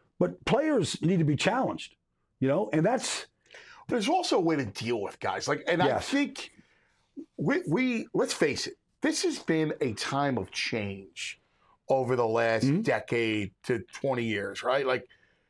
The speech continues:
Speaker 2: you know, we talk about generational stuff, but, but this whole nonsense of hyper negative and
Speaker 1: You can't coach
Speaker 2: "You
Speaker 1: by feel.
Speaker 2: suck," and "You stink," and "I, I'm gonna make you run," and,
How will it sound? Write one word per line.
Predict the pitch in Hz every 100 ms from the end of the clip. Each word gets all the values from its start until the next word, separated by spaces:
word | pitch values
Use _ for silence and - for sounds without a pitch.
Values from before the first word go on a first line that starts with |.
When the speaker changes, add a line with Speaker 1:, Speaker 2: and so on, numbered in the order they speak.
| _ -
Speaker 2:
you | 214
know, | 175
we | 190
talk | - 185
about | 175 143
generational | 156 156 151 143 151 131
stuff, | - 143 - - - - -
but, | 254 254 - -
but | 311 -
this | 359 -
whole | 359 330
nonsense | 160 156 202 - 135 123 113 - - - _ _ _ -
of | 135 127 117
hyper | - - 160 170 175 165
negative | 143 143 143 147 147 147 147 147 143 143 139
and | 113 98 _ _
Speaker 1:
You | -
can't | 202 190
coach | 147 160
Speaker 2:
"You | 220
Speaker 1:
by | 113
feel. | - 120 175
Speaker 2:
suck," | 180 170 165 - 135
and | 113 113
"You | 160 226 196
stink," | - - 180 170 170 170 165 160
and | 127
"I, | 120 139 143 151 156 143
I'm | 151
gonna | 156
make | 165 196 214
you | 202
run," | 190 196 196 196 190 185
and, | 175